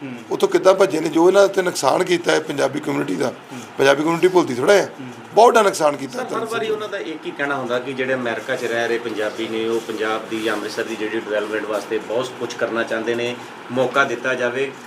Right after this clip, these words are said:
Speaker 3: ਤੁਹਾਨੂੰ ਲੱਗਦਾ ਵੀ ਪਹਿਲਾਂ ਜਦੋਂ ਇਹ ਉੱਥੇ ਰਹੇ ਨੇ, ਉਦੋਂ ਇਹਨਾਂ ਨੇ ਡਿਵੈਲਪਮੈਂਟ ਬਾਰੇ ਨਹੀਂ ਸੋਚਿਆ, ਹੁਣ ਇਲੈਕਸ਼ਨਾਂ ਦੇ ਦਿਨਾਂ 'ਚ ਇਹੋ ਜਿਹੀਆਂ
Speaker 2: ਉਹਨਾਂ ਨੂੰ
Speaker 3: ਗੱਲਾਂ
Speaker 2: ਪਤਾ ਹੀ
Speaker 3: ਕਰਕੇ
Speaker 2: ਨਹੀਂ ਹੈ।
Speaker 3: ਸਿਰਫ
Speaker 2: ਬਹੁਤ
Speaker 3: ਆਪਾਂ
Speaker 2: ਪੰਜਾਬੀ ਬੜੀ ਸਪੋਰਟ ਕਰਦੇ ਆ ਪੰਜਾਬ ਦੀ।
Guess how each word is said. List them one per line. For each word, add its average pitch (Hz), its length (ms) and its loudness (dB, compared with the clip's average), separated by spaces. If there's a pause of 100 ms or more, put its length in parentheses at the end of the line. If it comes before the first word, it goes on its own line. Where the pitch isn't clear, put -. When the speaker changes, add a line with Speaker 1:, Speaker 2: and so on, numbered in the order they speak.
(160)
Speaker 3:
ਤੁਹਾਨੂੰ 156 260 2
ਲੱਗਦਾ 151 300 4
ਵੀ 180 140 0
ਪਹਿਲਾਂ 170 280 2
ਜਦੋਂ 165 280 0
ਇਹ 160 160 2
ਉੱਥੇ 156 240 0
ਰਹੇ 127 200 2
ਨੇ, 147 180 0
ਉਦੋਂ 139 340 0
ਇਹਨਾਂ 151 140 0
ਨੇ 151 120 0
ਡਿਵੈਲਪਮੈਂਟ 127 380 -2
ਬਾਰੇ 127 200 -4
ਨਹੀਂ 135 160 -2
ਸੋਚਿਆ, 139 300 -4
ਹੁਣ 131 200 -2
ਇਲੈਕਸ਼ਨਾਂ 131 400 2
ਦੇ 139 80 0
ਦਿਨਾਂ 131 240 -2
'ਚ 127 60 -8
ਇਹੋ 131 220 0
ਜਿਹੀਆਂ 131 140 0
Speaker 2:
ਉਹਨਾਂ 170 160 4
ਨੂੰ 143 80 0
Speaker 3:
ਗੱਲਾਂ 135 60 -4
Speaker 2:
ਪਤਾ - 100 0
ਹੀ 151 80 2
Speaker 3:
ਕਰਕੇ 123 140 -2
Speaker 2:
ਨਹੀਂ 120 100 -2
ਹੈ। 143 60 6
Speaker 3:
ਸਿਰਫ 131 160 2
Speaker 2:
ਬਹੁਤ 160 180 8
Speaker 3:
ਆਪਾਂ 139 140 2
Speaker 2:
ਪੰਜਾਬੀ 147 380 2
ਬੜੀ 143 280 -2
ਸਪੋਰਟ 127 320 -4
ਕਰਦੇ 160 400 0
ਆ 131 60 4
ਪੰਜਾਬ 117 460 -2
ਦੀ। 185 220 0